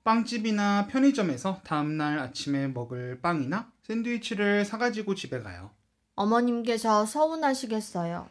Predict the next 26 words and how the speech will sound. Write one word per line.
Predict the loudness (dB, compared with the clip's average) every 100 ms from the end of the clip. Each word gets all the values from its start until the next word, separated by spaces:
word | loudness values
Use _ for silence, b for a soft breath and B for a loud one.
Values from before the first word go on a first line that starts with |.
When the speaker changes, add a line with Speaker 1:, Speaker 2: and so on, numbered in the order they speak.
| _
Speaker 1:
그래서 | -4 -2 -2 -2 0 0 -2 -2
언젠가부턴 | -4 -4 -4 -4 -2 -4 -4 -6 -2 -2 -4 B B -4
제가 | -2 4 4 4
한국에 | 2 -2 0 0
가도 | 0 0 0
엄마가 | 0 -2 -4
밥을 | -6 -8 -8
안 | -2
해놓으세요. | 2 2 2 -2 -10 -16 _ _ _ -4
Speaker 2:
해놔도 | 0 6 4 6 6 10 10
안 | 10 8
먹으니까 | 2 2 -2 0 0
그렇죠. | 2 -2 -2 -4 -6 -4
Speaker 1:
맞아요. | -6 -6 -6 -6 -8 -12 b b b b b
밥을 | 0 4 6 6 6 4
먹고 | 0 -2 0 0
싶을 | 0 -4 -2
때는 | -2 0 2
아버지 | 4 2 0 -2
드시려고 | -4 0 0 0 0 0
엄마가 | 0 -4 -4
했던 | -4 -4 4 6 6 4 2
국이랑 | -2 -4 -2 0 -2
밥을 | -6 -6 -4 -4 -4
먹으면 | -4 -2 -2
되니까요. | -4 -6 -6 -6 -8